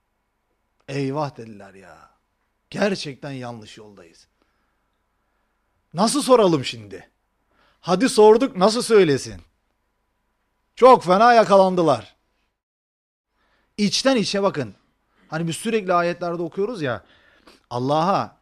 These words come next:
hani inanan, inanmayan kimse yok da teslim olmayan çok insan var. Yani gerçeği bilmek değil mesele. Gerçeğe teslim olmak. Bunlar da burada gerçeğin farkındalar. Ama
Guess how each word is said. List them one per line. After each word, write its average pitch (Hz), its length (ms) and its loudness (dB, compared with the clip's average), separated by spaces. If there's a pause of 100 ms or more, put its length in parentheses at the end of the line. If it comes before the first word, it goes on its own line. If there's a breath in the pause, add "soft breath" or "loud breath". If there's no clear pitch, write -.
hani 110 280 -16 (880)
inanan, 156 540 -6 (600)
inanmayan 156 560 -4
kimse 147 360 -14
yok 220 240 -6
da 117 300 -6 (840)
teslim 151 420 -8
olmayan 185 400 -4
çok - 280 -12
insan 117 420 -12
var. 95 120 -20
Yani 165 260 -8
gerçeği 156 480 -4
bilmek 151 400 -8
değil 190 120 -6
mesele. 104 480 -12 (140)
Gerçeğe 147 420 -6
teslim 160 380 -10
olmak. 107 300 -12 (500 soft breath)
Bunlar 226 320 6
da 247 80 -2
burada 180 200 0
gerçeğin 147 400 -6
farkındalar. 135 760 -4 (640)
Ama 185 540 2